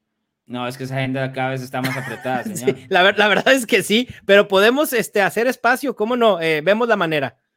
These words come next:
Speaker 1: Bien, Mau, dile a la gente a dónde te puede leer, a dónde te puede seguir en redes sociales.
Speaker 2: Mira, el contenido que, que estoy generando de, de fantasy está en estadiofantasy punto com. También está el podcast, eh, Estadio Fantasy Podcast, en cualquier plataforma,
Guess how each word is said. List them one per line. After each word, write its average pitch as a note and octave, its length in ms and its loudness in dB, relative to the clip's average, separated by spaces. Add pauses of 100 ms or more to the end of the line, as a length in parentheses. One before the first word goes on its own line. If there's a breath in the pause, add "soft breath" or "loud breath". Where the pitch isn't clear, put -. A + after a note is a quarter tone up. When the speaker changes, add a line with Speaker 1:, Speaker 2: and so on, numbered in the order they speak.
(840)
Speaker 1:
Bien, C#3+ 320 -4
Mau, D3+ 220 -2
dile D#3 220 -4
a F3+ 40 2
la E3 120 0
gente D#3+ 380 -6
a C#3+ 120 -4
dónde C#3+ 220 -6
te C#3 140 -10
puede C#3+ 240 -6
leer, D#3 260 -4
a - 20 -2
dónde C#3 180 -6
te C3+ 120 -10
puede C#3 180 -6
seguir C3+ 240 -6
en B2+ 100 -4
redes C3 160 -4
sociales. A#2+ 540 -12 (180)
Speaker 2:
Mira, G3+ 140 2
el G3 80 0
contenido G3 560 0
que, F#3+ 240 -2
que D3 80 -10
estoy F#3 160 -6
generando F#3 500 -2
de, D#3+ 220 0
de C3+ 160 -6
fantasy E3 480 -6
está D3+ 300 -2
en D#3 80 -4
estadiofantasy C#3+ 840 -6
punto D#3 420 -6
com. G#3 280 2
También D3 280 -2
está C#3+ 160 -6
el C#3 100 -2
podcast, C#3 500 -4
eh, A#2+ 380 -2
Estadio C#3 340 0
Fantasy B2+ 680 -4
Podcast, E3+ 480 0
en B2 140 -2
cualquier C3+ 400 -2
plataforma, D3 840 0